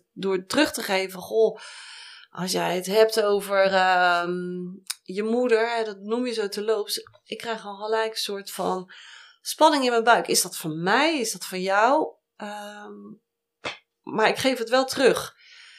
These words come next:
Toen dacht ik van, bijzonder eigenlijk. Dus ben ik gaan googlen en toen kwam ik op het werk van Karen Waldhuis. En zij heeft de zes coachhoudingen. En onder andere dit,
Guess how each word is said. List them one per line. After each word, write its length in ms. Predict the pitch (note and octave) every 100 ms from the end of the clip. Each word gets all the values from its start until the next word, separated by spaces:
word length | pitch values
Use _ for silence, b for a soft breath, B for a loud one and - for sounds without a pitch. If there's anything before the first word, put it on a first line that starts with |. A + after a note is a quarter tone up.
| B B B B B _
Toen 180 | - C4+
dacht 220 | B3 A#3+
ik 160 | A3 A3
van, 520 | G3+ F#3+ F#3+ F#3 - _ _ _ _ _
bijzonder 520 | - - D4+ F4 E4
eigenlijk. 320 | - E3 E3 F#3+
Dus 80 | -
ben 100 | A3+
ik 60 |
gaan 180 | - F#3
googlen 380 | C#4 D#4 - -
en 100 | B3+
toen 120 | B3+
kwam 240 | B3+ B3
ik 160 | A#3+ A3+
op 120 | A3
het 120 | A3
werk 280 | G#3 A#3 A#3
van 140 | - A3
Karen 400 | A3 G#3 F3+ E3
Waldhuis. 880 | F#3+ D4+ C#4+ C4 C4+ D#4+ F4 - B B B B
En 280 | - A3 A3
zij 140 | A#3+
heeft 120 | A3+
de 80 | A3+
zes 300 | A3 A#3 A3+
coachhoudingen. 840 | - B3 A3+ F#3+ E3+ E3 D#3+ E3 -
En 140 | G3
onder 320 | - A#3 A3
andere 380 | A3+ A#3 A#3 A3
dit, 380 | F#3 B3+ D#4+